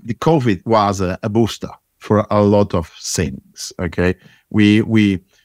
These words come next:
it's interesting to see that, um, from bad things could come good things. <laughs> Yeah, concerning also speed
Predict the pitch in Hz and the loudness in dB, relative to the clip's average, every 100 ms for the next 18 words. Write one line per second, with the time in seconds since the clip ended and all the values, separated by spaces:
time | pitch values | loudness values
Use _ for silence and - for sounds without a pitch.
0 | _ 120 - - 139 139 113 - 98 90 | _ -6 -6 0 2 4 2 0 -2 -2
1 | - 117 113 131 _ _ _ - 110 104 | -2 0 0 0 _ _ _ -2 0 0
2 | 107 98 95 - _ _ - 113 107 117 | 0 -2 -4 -8 _ _ -2 0 4 2
3 | - - 110 95 - _ - 110 - 101 | 0 0 0 -2 -8 _ -8 -8 -2 -2
4 | 95 85 98 98 - 71 - - 190 143 | -2 -2 -2 -2 -4 -6 -10 0 0 2
5 | 170 135 - - - - 160 147 123 147 | 0 -2 -4 -20 -20 -6 -2 0 0 0
6 | 120 117 107 - 110 - - 131 117 98 | 2 2 2 0 -4 -6 -2 2 2 0